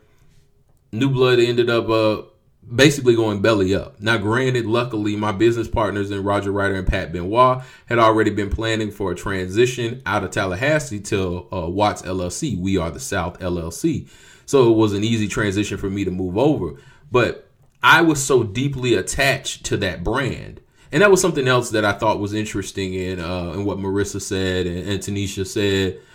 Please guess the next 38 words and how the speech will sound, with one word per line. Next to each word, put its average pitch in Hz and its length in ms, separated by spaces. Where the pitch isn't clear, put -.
um, 95 460
on 101 160
their 123 160
podcast, 95 720
was 120 320
just 139 300
that 131 340
don't 135 240
get 131 220
so 110 200
attached 98 480
to 101 120
a 87 60
brand. 87 560
Don't 131 240
get 127 240
so 120 200
attached 113 440
to 117 80
a 98 40
business. 87 460
Don't 113 180
get 139 180
so 135 200
attached 143 840
to, 107 460
"Oh, 110 320
um, 95 540
I've 110 140
worked 113 240
so 117 180
hard. 110 440
I 110 120
need 110 260
to 107 40
go 101 240
work 98 320
for 92 460